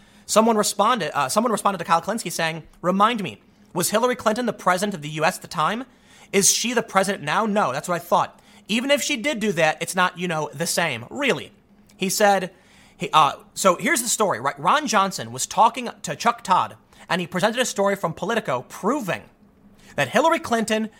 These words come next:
got dirt from the Ukrainians. And this guy's defending that because she wasn't in office. Kyle Kulinski's response, "Taking dirt from foreign governments is bad unless it's my side that does it," is definitely an argument that will hold up. Congrats, guys.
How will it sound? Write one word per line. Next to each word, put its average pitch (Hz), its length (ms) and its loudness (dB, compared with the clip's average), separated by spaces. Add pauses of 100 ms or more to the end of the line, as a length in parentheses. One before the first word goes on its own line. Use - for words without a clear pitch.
(200)
got 175 420 4
dirt 180 320 0
from 180 220 0
the 165 80 -6
Ukrainians. 147 760 -8 (360)
And 175 120 2
this 269 160 2
guy's 240 260 2
defending 262 340 0
that 196 100 2
because 175 200 -4
she 185 120 -4
wasn't 165 280 -2
in 147 60 -4
office. 208 460 0 (260)
Kyle 196 200 6
Kulinski's 190 360 -2
response, 196 600 -2 (220)
"Taking 294 440 0
dirt 202 280 2
from 175 180 -2
foreign 196 320 -2
governments 160 380 -2
is 160 160 -6
bad 151 400 2
unless 170 460 -2 (200)
it's 190 200 -2
my 175 340 2
side 175 360 0
that 156 200 -4
does 160 200 -2
it," 220 100 -4
is 170 160 -6
definitely 220 420 2
an 220 60 -2
argument 185 440 0
that 165 140 -4
will 175 140 -2
hold 160 260 0
up. 131 180 -4
Congrats, 151 440 -2
guys. 110 440 -6